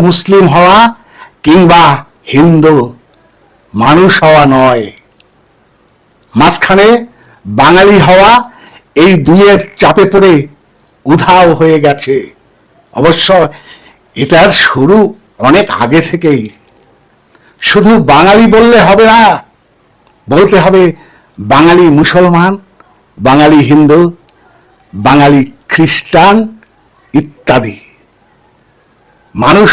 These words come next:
হওয়া সহজ নয়, এই প্রকার বিবিধ বাঙালিরা বুঝে ফেলেছে। কারণ মানুষ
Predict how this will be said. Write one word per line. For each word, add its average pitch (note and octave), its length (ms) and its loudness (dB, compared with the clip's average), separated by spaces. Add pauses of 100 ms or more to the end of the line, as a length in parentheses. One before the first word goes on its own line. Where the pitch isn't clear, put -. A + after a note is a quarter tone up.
হওয়া G3 220 2 (920)
সহজ E3+ 520 -2 (220)
নয়, D3 320 2 (1120)
এই G3 160 2 (140)
প্রকার G#3 320 2 (180)
বিবিধ G3 260 0 (200)
বাঙালিরা G3 480 2 (560)
বুঝে D3+ 300 0
ফেলেছে। D3 420 -4 (1160)
কারণ D#3+ 280 0 (680)
মানুষ G3+ 320 2